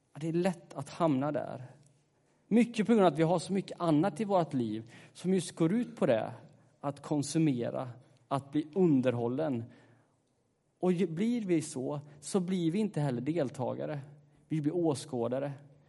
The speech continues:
Vi tittar på någonting som är framför oss. Vi betraktar istället för att delta. Och då, i det fallet också, när man bara betraktar och inte är med, när man inte kommer med sitt eget, så är det ju också väldigt lätt att vara kritisk.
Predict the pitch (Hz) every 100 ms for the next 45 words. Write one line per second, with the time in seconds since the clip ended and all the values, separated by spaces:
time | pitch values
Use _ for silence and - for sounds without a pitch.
0 | _ 147 147 214 196 - 180 185 180 139
1 | 139 143 127 - 170 139 113 131 143 -
2 | - - - _ _ _ _ _ _ _
3 | _ 135 135 147 - 185 - - - 117
4 | 117 - 139 120 117 113 143 151 117 113
5 | - 165 113 117 - _ _ _ _ _
6 | _ _ _ _ _ _ _ 185 175 170
7 | 254 233 180 214 233 226 170 135 - 120
8 | 127 139 151 127 131 - 139 - - 151
9 | 175 - 147 143 160 220 139 127 156 185
10 | 156 151 170 151 143 - 202 170 131 190
11 | - - - - - - 220 196 175 147
12 | 185 160 - 139 - - 120 - 123 -
13 | 170 117 120 - 196 -